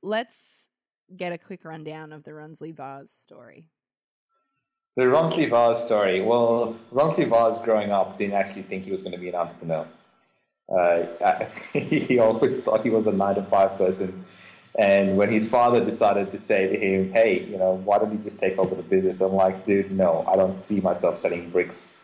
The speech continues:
Speaker 2: for the rest of my life 'cause my dad's in construction."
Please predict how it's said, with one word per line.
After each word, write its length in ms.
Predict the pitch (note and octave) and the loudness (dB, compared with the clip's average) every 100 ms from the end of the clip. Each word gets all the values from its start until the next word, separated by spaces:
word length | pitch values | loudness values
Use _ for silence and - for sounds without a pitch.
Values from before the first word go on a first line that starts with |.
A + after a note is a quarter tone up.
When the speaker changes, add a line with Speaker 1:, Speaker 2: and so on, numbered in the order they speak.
| _ _ _ - | _ _ _ -4
Speaker 2:
for 80 | F#2+ | 0
the 80 | |
rest 220 | F2+ F2+ F#2 | 4 4 2
of 100 | E2+ | 0
my 80 | |
life 240 | F2 E2 E2 | 2 2 2
'cause 140 | F2 | -4
my 80 | E2+ | 0
dad's 260 | F2 E2+ F2 | 2 2 0
in 80 | |
construction." 580 | E2+ F#2 - B2+ - E2 | -4 -6 0 0 0 -8